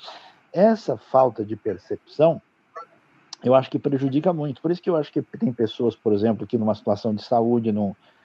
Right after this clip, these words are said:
preferem não se cuidar, eh, uma situação de uma certa necessidade que a pessoa tem que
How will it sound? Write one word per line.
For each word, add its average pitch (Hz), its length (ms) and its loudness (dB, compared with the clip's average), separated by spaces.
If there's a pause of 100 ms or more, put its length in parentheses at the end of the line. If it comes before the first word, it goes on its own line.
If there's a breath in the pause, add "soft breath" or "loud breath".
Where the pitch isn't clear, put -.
(260 soft breath)
preferem 117 420 2
não 110 180 -2
se - 120 -6
cuidar, 107 640 0 (400 soft breath)
eh, 110 440 0
uma 113 280 0
situação 113 720 0
de 104 120 -2
uma 104 340 -2
certa 107 460 -2
necessidade 110 880 0
que 107 80 -4
a 104 40 -2
pessoa 101 360 -4
tem 104 180 -4
que 104 240 -2